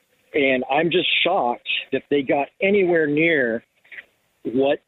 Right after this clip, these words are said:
Javier threw for that two-run homer, an exact same pitch. Um, so I know, C-, uh, C-, I'm sorry, Sewald probably wanted to get it higher in the zone, but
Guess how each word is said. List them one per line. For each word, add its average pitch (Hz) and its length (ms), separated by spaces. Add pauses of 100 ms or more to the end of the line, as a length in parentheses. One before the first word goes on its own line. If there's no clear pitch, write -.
(300)
Javier 156 720
threw 143 220
for 147 120
that 143 200 (420)
two-run 165 380
homer, 147 420 (340)
an 165 140
exact 190 540
same 226 200
pitch. - 280 (720)
Um, 147 340 (260)
so 156 200
I 156 140
know, 190 320 (640)
C-, 214 240 (180)
uh, 143 140 (160)
C-, 226 220
I'm 151 220
sorry, 120 240 (360)
Sewald 220 460
probably 165 500
wanted 147 380
to 127 60 (220)
get 151 120
it 123 100
higher 151 340
in 170 80
the 127 100
zone, 165 380 (720)
but 180 100